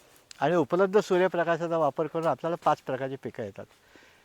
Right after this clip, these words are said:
आपल्या देशाचे पंतप्रधान म्हणतात, "आम्ही शेतकऱ्याचं उत्पादन आमचं दुप्पट करायचं लक्ष आहे." आपण अशा पद्धतीने केलं तर आपण पाचपट उत्पादन घेऊ शकतो, चारपट तर नक्की. आणि या सगळ्याचा मिळून इकॉनॉमी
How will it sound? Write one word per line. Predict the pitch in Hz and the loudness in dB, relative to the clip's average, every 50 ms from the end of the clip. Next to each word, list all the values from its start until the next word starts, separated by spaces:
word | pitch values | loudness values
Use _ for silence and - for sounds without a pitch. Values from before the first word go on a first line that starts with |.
| _ _ _ - | _ _ _ -8
आपल्या | - 131 127 - 180 185 | -4 -4 -2 2 4 4
देशाचे | 180 185 170 151 185 185 185 | 4 4 2 2 0 0 -2
पंतप्रधान | 185 - 180 156 151 180 165 165 170 170 | -2 -2 -2 -4 -2 -2 -2 0 0 0
म्हणतात, | 165 160 156 151 165 170 160 | 0 -2 -6 -4 -4 -2 0
"आम्ही | 160 151 165 165 - | 0 0 -2 -2 -4
शेतकऱ्याचं | 160 123 - - 156 156 156 151 165 | -4 -6 -4 -2 -2 -2 -2 -2 -4
उत्पादन | 143 - - 151 143 151 | -6 -4 -4 -4 -2 0
आमचं | 147 135 127 123 - 156 143 | -2 -2 -4 -6 -8 -8 -6
दुप्पट | 135 127 - - 202 170 | -6 -6 -4 -4 -4 -2
करायचं | - 175 160 156 160 - 175 | 0 0 0 0 0 -2 -2
लक्ष | 151 127 113 - - | -2 -2 -4 -4 -4
आहे." | 147 113 104 - _ - - - - - - _ _ _ _ - | -4 -4 -6 -8 _ -20 -20 -20 -20 -20 -20 _ _ _ _ -4
आपण | 135 131 - 185 | -2 0 4 4
अशा | 180 156 139 - 185 | 6 4 4 2 0
पद्धतीने | 170 180 185 175 196 180 - 185 185 | -2 -2 -2 -4 -4 -4 -4 -6 -6
केलं | 180 - 156 139 156 | -4 -4 -4 -4 -2
तर | 160 - 170 | -2 -2 -2
आपण | 151 - 175 165 - | -2 -4 -6 -4 0
पाचपट | 151 - - - - 185 175 | 0 0 0 0 -6 -4 -4
उत्पादन | 175 143 - - 165 151 160 160 | -4 -6 -4 -4 -4 -2 -2 -4
घेऊ | 156 131 135 135 | -4 -4 -4 -4
शकतो, | 123 131 - _ - 175 202 - _ - - - - _ - - | -6 -8 -10 _ -8 -8 -8 -8 _ -20 -20 -20 -20 _ -2 4
चारपट | 170 147 156 151 - 214 190 - | 6 6 6 6 2 0 2 2
तर | 220 | 2
नक्की. | 190 170 - - - 110 - _ _ _ _ _ _ _ _ _ _ _ - _ - - - - - | 2 0 0 -2 -12 -12 -12 _ _ _ _ _ _ _ _ _ _ _ -20 _ -20 -20 -20 -12 -4
आणि | - 143 160 | -2 2 4
या | 185 180 | 2 2
सगळ्याचा | - 170 147 143 170 190 190 - 214 | 2 2 2 4 6 6 6 6 4
मिळून | 202 208 180 160 170 185 - _ _ - - - - - _ _ _ _ _ _ _ _ _ _ _ _ - | 4 6 4 2 2 0 -6 _ _ -20 -20 -20 -20 -20 _ _ _ _ _ _ _ _ _ _ _ _ 0
इकॉनॉमी | 160 143 - 202 202 196 196 175 160 175 196 | 0 4 6 6 6 8 6 4 4 2 -6